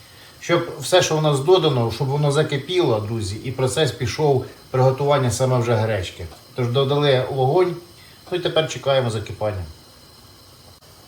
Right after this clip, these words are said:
Друзі, як бачите, знову закипіло, тут побулькування таке. Ну і тепер ждемо, поки приготується гречка.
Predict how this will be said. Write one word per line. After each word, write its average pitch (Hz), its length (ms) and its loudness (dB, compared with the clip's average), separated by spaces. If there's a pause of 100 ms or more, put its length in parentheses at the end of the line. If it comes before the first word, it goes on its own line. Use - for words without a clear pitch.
(420)
Друзі, 190 240 4
як 196 220 6
бачите, 190 380 4
знову 175 300 6
закипіло, 175 540 2
тут 151 220 -2
побулькування 156 600 2
таке. - 360 -2 (240)
Ну 202 60 2
і 202 40 -2
тепер 214 280 4
ждемо, 208 260 4
поки 180 280 0
приготується 170 640 2
гречка. 131 560 2